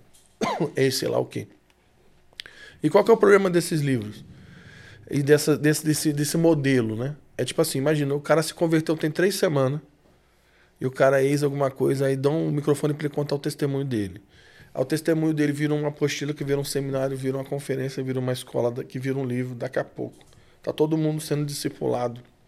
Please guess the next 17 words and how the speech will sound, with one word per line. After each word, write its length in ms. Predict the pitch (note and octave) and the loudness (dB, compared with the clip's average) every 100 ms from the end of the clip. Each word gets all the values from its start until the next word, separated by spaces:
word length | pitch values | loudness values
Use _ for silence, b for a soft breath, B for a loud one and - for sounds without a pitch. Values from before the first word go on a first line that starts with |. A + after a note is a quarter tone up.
| _ _ _ - - - - B B B B B | _ _ _ -20 -20 -20 -20 B B B B B
com 160 | D3 D3 | -2 4
base 220 | D3+ D3 | 4 4
nas 180 | D#3 D#3 | 2 0
experiências 760 | - - F3+ E3+ D3 E3 D#3+ | -4 -2 0 2 2 2 0
desse 260 | C#3+ C#3+ D3 | -2 -2 -4
cara 300 | D3 B2+ A#2+ | 0 0 0
com 120 | C3+ | -4
o 40 | |
diabo, 480 | C3+ C3 G#2 G#2 G#2+ b b b b b b b b _ | -4 -4 -4 -8 -12 b b b b b b b b _
e 120 | C3 | -4
não 300 | C#3 C3+ D3 | 0 2 2
com 200 | D#3 D#3+ | 2 2
base 420 | C#3+ A#2+ C3 B2+ C3+ | 4 4 4 2 0
nos 320 | C3 C3 B2+ | 0 -4 -2
fundamentos 560 | C#3+ C3+ B2+ A#2+ B2 | 0 0 0 -2 -4
da 100 | B2+ | -4
Escritura. 560 | B2+ - B2+ - - - | -4 -6 -10 -10 -10 -12